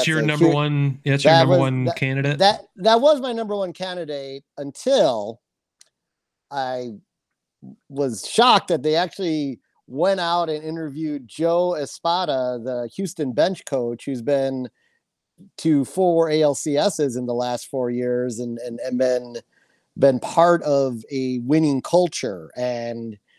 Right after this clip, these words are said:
Speaker 2: Mm.
Speaker 1: I have to
Speaker 2: Much like
Speaker 1: say
Speaker 2: A J Hinch?
Speaker 1: Yes. Uh,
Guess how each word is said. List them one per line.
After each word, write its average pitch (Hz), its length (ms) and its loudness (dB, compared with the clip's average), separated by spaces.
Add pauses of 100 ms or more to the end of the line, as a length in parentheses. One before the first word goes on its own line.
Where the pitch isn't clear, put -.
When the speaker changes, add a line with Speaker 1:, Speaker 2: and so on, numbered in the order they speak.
(320)
Speaker 2:
Mm. 185 560 0
Speaker 1:
I 156 140 6
have 202 280 4
to 196 80 -6
Speaker 2:
Much 202 360 0
like 147 140 0
Speaker 1:
say 131 120 -10
Speaker 2:
A 160 140 0
J 151 240 -2
Hinch? 170 560 -4 (460)
Speaker 1:
Yes. 156 720 -6 (160)
Uh, 135 500 -6